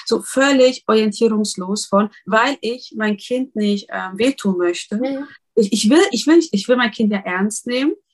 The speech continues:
Speaker 2: Kein
Speaker 1: Und gleichzeitig
Speaker 2: Zwang.
Speaker 1: schreit's jetzt hier rum, die ganze Nachbarschaft
Speaker 2: Mhm.
Speaker 1: kommt aus dem Haus, kommen nacheinander, sagt, „Oh,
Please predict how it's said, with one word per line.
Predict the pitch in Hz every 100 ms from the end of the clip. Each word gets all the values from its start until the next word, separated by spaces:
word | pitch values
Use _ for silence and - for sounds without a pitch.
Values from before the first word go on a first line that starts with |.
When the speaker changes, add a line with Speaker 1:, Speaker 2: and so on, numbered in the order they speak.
| _ _ _
Speaker 2:
Kein | _ 214
Speaker 1:
Und | 202
gleichzeitig | 208 214 220 196
Speaker 2:
Zwang. | 196
Speaker 1:
schreit's | 214 214 311 -
jetzt | - -
hier | - 202
rum, | 214 220 202 220
die | 202
ganze | 240 370 302
Nachbarschaft | 269 - 196 202 196 240
Speaker 2:
Mhm. |
Speaker 1:
kommt | 208 185
aus | 185
dem | 190 185
Haus, | 175 226 - - -
kommen | - 247
nacheinander, | 254 294 320 320 269 247 247
sagt, | 240 233 -
„Oh, | 254 208